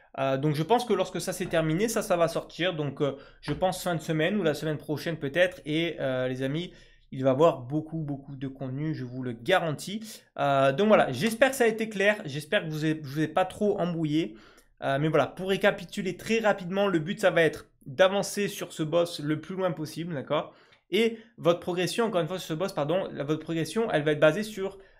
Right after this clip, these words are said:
euh, l'affinité, d'accord ? Donc, si vous arrivez, euh, sur l'affinité rouge, vous arrivez jusqu'au niveau dix. Le lendemain, vous êtes aff-, vous êtes sur l'affinité bleue, par exemple. Vous n'allez pas être au niveau dix. Vous allez recommencer à zéro. Il va falloir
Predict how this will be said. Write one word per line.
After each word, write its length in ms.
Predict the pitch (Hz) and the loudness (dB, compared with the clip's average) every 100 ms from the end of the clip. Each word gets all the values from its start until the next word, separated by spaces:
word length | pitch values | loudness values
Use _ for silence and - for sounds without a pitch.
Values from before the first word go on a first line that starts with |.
| - | -6
euh, 100 | 135 | -2
l'affinité, 540 | 143 165 202 208 208 170 | 2 2 2 -2 0 0
d'accord ? 320 | 135 180 165 | 4 4 4
Donc, 160 | 160 | 0
si 160 | - 226 | -2 -4
vous 180 | 208 202 | -2 2
arrivez, 600 | 196 190 175 208 202 196 - - - | 2 0 -2 -2 -2 -6 -20 -20 -8
euh, 220 | - 143 139 | 0 2 2
sur 220 | - 190 | -2 4
l'affinité 580 | 185 180 180 180 - 185 | 4 4 -4 -8 0 0
rouge, 420 | 160 214 196 143 | 2 2 2 0
vous 160 | 151 160 | 0 2
arrivez 260 | 156 156 | 4 2
jusqu'au 220 | 160 - 156 | -2 -2 -2
niveau 240 | 151 143 | -2 -4
dix. 520 | 131 208 302 - - _ _ _ _ _ | -4 -4 -4 -6 -10 _ _ _ _ _
Le 220 | 147 170 | 0 4
lendemain, 540 | 220 214 185 202 202 185 | 6 6 4 4 6 4
vous 160 | 156 | 2
êtes 120 | 160 160 | -2 -2
aff-, 180 | 151 - | -4 -4
vous 160 | 147 165 | -6 -4
êtes 100 | 170 | -4
sur 140 | 170 | -2
l'affinité 560 | 160 151 170 156 156 151 | 0 -2 -2 -4 0 -2
bleue, 360 | 135 185 202 | 0 -2 -2
par 160 | 202 156 | 0 0
exemple. 440 | 139 143 233 262 - _ _ - | 0 0 -2 -2 -8 _ _ -10
Vous 120 | 139 | 0
n'allez 240 | 170 165 156 | 4 4 6
pas 180 | 247 | 6
être 160 | 233 226 | 6 2
au 60 | 185 | -4
niveau 240 | 170 170 | -2 -4
dix. 320 | 165 156 - - | -6 -10 -12 -16
Vous 320 | 120 147 139 | -6 -4 2
allez 180 | 143 196 | 2 2
recommencer 540 | 165 151 151 143 - | 0 -4 -4 -6 -2
à 80 | 143 | -2
zéro. 300 | 120 123 190 | -2 -2 -2
Il 100 | 214 | 0
va 100 | 135 | -2
falloir 540 | 131 123 151 190 - | -2 -2 0 0 -2